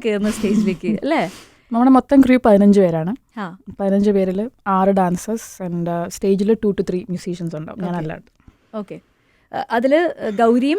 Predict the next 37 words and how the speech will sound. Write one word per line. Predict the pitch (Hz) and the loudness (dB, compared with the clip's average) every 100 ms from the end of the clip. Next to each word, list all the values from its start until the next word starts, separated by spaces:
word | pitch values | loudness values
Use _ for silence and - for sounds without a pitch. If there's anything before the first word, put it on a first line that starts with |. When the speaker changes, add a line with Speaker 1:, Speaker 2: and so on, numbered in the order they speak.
| 415 | 2
Speaker 1:
ഡാൻസ് | 370 330 339 | 2 2 2
കളിക്കും. | 311 226 202 214 233 208 - - | 2 2 -2 -8 -8 -14 -14 -6
അത്, | 254 247 | -6 -2
അതിലാണ് | 262 320 349 403 403 | -2 -2 0 0 2
എനിക്ക് | 381 330 339 | 0 0 -2
തോന്നുന്നു | 320 294 | -2 0
ഭയങ്കര | 269 262 285 | 0 2 2
ഒരു, | 277 269 269 269 _ - | 0 0 -2 -4 _ -16
ആ, | 220 214 214 214 | -6 -2 0 -2
synchronized | 214 262 240 254 254 | 0 2 4 4 2
ആയിട്ട് | 262 262 247 | 0 -2 -2
നമ്മൾ | 285 | 0
സാധാരണ | 302 240 269 | 0 2 2
രീതിയിൽ | 294 247 277 | 0 0 -2
പാട്ട് | 285 233 220 | -2 -2 0
പാടുന്ന | 254 254 254 | 0 0 0
ആൾക്കാർക്ക്, | 214 214 202 214 233 _ _ _ - | -2 -6 -6 -8 -10 _ _ _ -12
ആ, | 196 | -8
ഡാൻസേഴ്സിന്റെ | 185 202 214 220 262 294 285 | -4 -2 -2 -2 -2 0 0
ഒപ്പം | 262 277 277 - _ | 0 -4 -6 -8 _
ഒപ്പിച്ച് | 233 - - 285 330 | -8 -8 -8 -4 2
ഡാൻസ് | 285 262 254 | 2 2 0
കളിക്കാൻ | 269 269 | -2 -2
ചിലപ്പോൾ | 277 302 | -2 0
മറന്നു | 285 269 277 | 0 0 0
പോകും, | 262 | 2
ചിലപ്പോൾ | 247 240 | 0 -2
ഈ | 254 254 | -2 -2
കോൺസെൻട്രേഷനിലിരിക്കും, | 254 262 240 247 247 247 254 233 240 | 0 -2 -2 -2 -4 -2 -2 0 -2
അത് | 220 247 | 0 -2
നടക്കില്ല. | 220 220 202 - - | -4 -6 -10 -12 -4
Speaker 2:
ഉം. | 226 | -2
Speaker 1:
പക്ഷെ | 311 | 0
നിങ്ങളുടേത് | 302 302 330 - | 0 0 -4 -4
കംപ്ലീറ്റ്ലി | 269 294 - 359 359 339 | -4 -4 -4 -4 -2 -2
ഡിസൈൻഡ് | 190 202 - 240 254 277 233 | -2 -4 -4 0 2 2 0
ആണ്. | 170 | -4